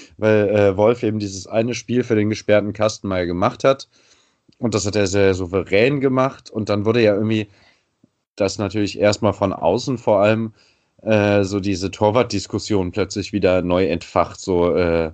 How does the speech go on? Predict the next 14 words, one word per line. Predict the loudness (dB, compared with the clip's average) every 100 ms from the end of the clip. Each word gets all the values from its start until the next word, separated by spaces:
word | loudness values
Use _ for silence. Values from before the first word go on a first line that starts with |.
| _ _ _ _ _ _ _ _ _
ist | -2 0 0 0
jetzt | 0 0 -6 -8
Wolf | -8 0 2 2 0
die | -2
neue | 0 0
Nummer | 0 -2 0
eins? | 0 0 -2 -6 -8
Und | -8 -8
es | -4
wurde | -2 2
ja | 0
auch | 0 -4
auf, | -8 -6
auf, | -6 -8